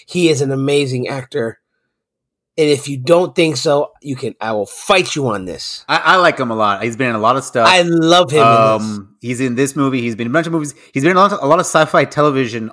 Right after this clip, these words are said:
Speaker 2: also.
Speaker 1: Yeah,
Speaker 2: Uh,
Speaker 1: uh,
Speaker 2: he
Speaker 1: Deep
Speaker 2: had a
Speaker 1: Space Nine.
Speaker 2: Deep Space
Speaker 1: Deep
Speaker 2: Nine.
Speaker 1: Space
Speaker 2: I think he
Speaker 1: Nine.
Speaker 2: was what they call the Weyoun. I think he was
Speaker 1: Yeah,
Speaker 2: one
Speaker 1: he
Speaker 2: of
Speaker 1: was
Speaker 2: them.
Speaker 1: Wei-, he was the
Speaker 2: Weyoun.
Speaker 1: Weyoun, yeah.
Speaker 2: Yeah,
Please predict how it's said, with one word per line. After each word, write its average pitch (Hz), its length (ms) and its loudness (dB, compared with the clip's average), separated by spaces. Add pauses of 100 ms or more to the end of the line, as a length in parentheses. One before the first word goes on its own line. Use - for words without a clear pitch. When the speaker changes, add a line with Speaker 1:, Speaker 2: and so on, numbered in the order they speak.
Speaker 2:
also. 147 600 -4 (260)
Speaker 1:
Yeah, 151 260 0
Speaker 2:
Uh, 120 60 6
Speaker 1:
uh, 120 260 6
Speaker 2:
he 123 40 0 (100)
Speaker 1:
Deep 143 60 4
Speaker 2:
had 151 160 6
a - 100 6
Speaker 1:
Space - 80 -6
Nine. 170 400 4
Speaker 2:
Deep 127 140 -2
Space 135 220 0
Speaker 1:
Deep - 80 0
Speaker 2:
Nine. 147 80 4
Speaker 1:
Space 135 40 0
Speaker 2:
I 135 40 0
think 175 100 2
he 175 60 2
Speaker 1:
Nine. 190 40 4
Speaker 2:
was 165 160 2
what 147 140 0
they 143 80 -6
call 165 80 0
the 123 100 0
Weyoun. 123 640 2
I - 380 -20
think 127 80 -2
he 139 40 4
was 131 80 2
Speaker 1:
Yeah, 123 120 4
Speaker 2:
one 131 60 6
Speaker 1:
he 170 40 6
Speaker 2:
of 170 60 4
Speaker 1:
was 147 100 2
Speaker 2:
them. 113 60 0
Speaker 1:
Wei-, 110 440 2
he 120 100 6
was 135 120 4
the 156 80 2
Speaker 2:
Weyoun. 151 160 4
Speaker 1:
Weyoun, 139 220 -10 (160)
yeah. 131 120 -4
Speaker 2:
Yeah, 110 340 2